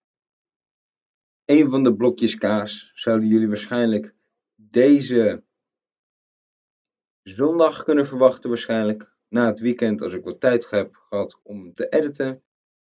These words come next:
En ik heb, eh, ik had vorige aflevering ook over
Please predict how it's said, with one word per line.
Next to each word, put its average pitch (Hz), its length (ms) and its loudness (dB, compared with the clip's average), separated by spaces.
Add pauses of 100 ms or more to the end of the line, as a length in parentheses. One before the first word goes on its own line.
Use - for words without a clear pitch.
(800)
En 92 540 -4 (100)
ik 113 160 -2
heb, - 420 0 (380)
eh, 87 300 -10
ik - 80 -16
had 107 180 -6
vorige 131 320 -2
aflevering 104 380 -2
ook 92 220 -4
over 107 500 0